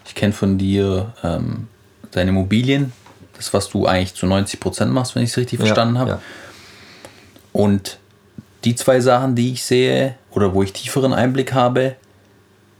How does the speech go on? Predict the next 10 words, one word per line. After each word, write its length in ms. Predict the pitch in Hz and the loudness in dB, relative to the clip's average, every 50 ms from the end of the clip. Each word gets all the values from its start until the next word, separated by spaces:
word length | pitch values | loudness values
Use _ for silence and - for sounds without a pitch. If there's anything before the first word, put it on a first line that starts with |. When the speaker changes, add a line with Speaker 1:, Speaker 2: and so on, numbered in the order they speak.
| _ _ _ _ _ _ _ _ _ _ _ _ _ _ _ _ _ _ _ _ _ _ _ _ _ _ _ - - _ _ - - - - - - - - - _ _ | _ _ _ _ _ _ _ _ _ _ _ _ _ _ _ _ _ _ _ _ _ _ _ _ _ _ _ -20 -20 _ _ -20 -20 -20 -20 -20 -20 -20 -20 -20 _ _
Speaker 1:
da 120 | - - 101 | 0 0 2
bist 220 | 107 120 - - | 2 0 -2 -2
du 60 | 123 | -2
schon, 400 | 110 - - 117 117 127 139 143 - _ _ _ _ _ _ _ _ _ _ _ _ _ _ _ _ _ _ _ _ _ _ - - - | -2 0 2 2 2 2 0 -2 -6 _ _ _ _ _ _ _ _ _ _ _ _ _ _ _ _ _ _ _ _ _ _ -20 -10 -6
du 80 | - 101 | -2 -2
bist 220 | 113 113 - - | 0 0 0 2
da 80 | 113 104 | 2 4
monetär 560 | 104 104 104 113 127 139 147 147 - 147 127 | 4 4 4 4 4 2 0 0 0 2 4
erfolgreich, 720 | 107 101 - - 107 - - - - 156 196 214 - - - _ _ _ _ _ _ _ _ _ _ - | 4 4 2 2 0 0 0 0 0 0 0 -2 -4 -8 -16 _ _ _ _ _ _ _ _ _ _ 0
ja, 300 | 98 92 90 127 147 - | 2 2 2 2 -2 -4